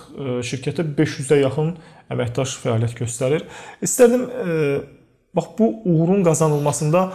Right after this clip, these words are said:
Allahın yardımı məsələsinə toxunaq. E, təbii ki, bütün uğurların başında, e, tövfiq deyilən bir anlayış, yəni, e, Allahın gətirdiyi uğur dayanır. E, sizin şirkətinizin uğur qazanmasında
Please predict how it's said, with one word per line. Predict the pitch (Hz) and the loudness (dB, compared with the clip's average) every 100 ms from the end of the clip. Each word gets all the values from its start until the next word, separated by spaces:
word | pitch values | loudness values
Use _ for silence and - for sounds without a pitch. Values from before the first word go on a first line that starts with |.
| - - - | -12 -18 -2
Allahın | 151 147 147 180 156 | 0 2 2 4 4
yardımı | 139 123 135 139 117 - - _ _ | 4 4 4 2 -2 -10 -20 _ _
məsələsinə | 120 117 110 - 113 | -4 -2 -2 -2 -2
toxunaq. | 113 110 107 - - - - - | -2 -2 -6 -8 -20 -20 -20 -6
E, | 123 123 | -2 0
təbii | 147 151 | 2 2
ki, | 190 190 | 4 2
bütün | 180 214 | 4 4
uğurların | 170 160 160 175 | 6 6 6 6
başında, | 160 151 160 175 202 - - - - | 2 2 2 4 2 0 -12 -10 0
e, | 139 139 - - | 2 2 0 0
tövfiq | 180 147 180 185 147 | 2 2 0 -2 4
deyilən | 151 139 147 175 170 - 240 - | 4 6 4 2 0 -10 -18 0
bir | 151 | 4
anlayış, | 143 127 113 - | 4 4 2 2
yəni, | 143 143 143 - - - | 2 2 0 -8 -18 -4
e, | 139 | -2
Allahın | 135 143 143 139 165 208 214 - | 2 2 4 4 4 2 0 0
gətirdiyi | - - 151 151 | 0 4 4 4
uğur | 185 139 139 | 6 4 4
dayanır. | 123 110 101 - - - - - | 4 2 0 -6 -18 -20 -14 0
E, | 131 | 0
sizin | - - 196 254 254 - | 2 2 4 4 0 -8
şirkətinizin | - 196 196 185 180 190 | 0 2 2 2 2 2
uğur | 185 170 | 2 4
qazanmasında | 160 151 151 147 - 147 170 185 | 4 6 4 2 2 2 4 2